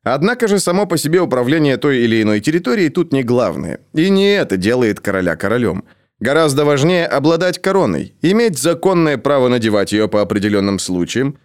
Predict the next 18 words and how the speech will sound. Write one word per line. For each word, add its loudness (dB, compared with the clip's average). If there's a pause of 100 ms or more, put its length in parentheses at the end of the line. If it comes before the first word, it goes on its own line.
(120)
например, -2
при -2
коронации -2
другого 0
монарха. -2 (280)
Также 0
очень 2
важно, 0
чтобы 0
генеалогическое 0
древо 0
вашего 2
рода 2
было 2
описано 0
в -14
книге 0
крови. 0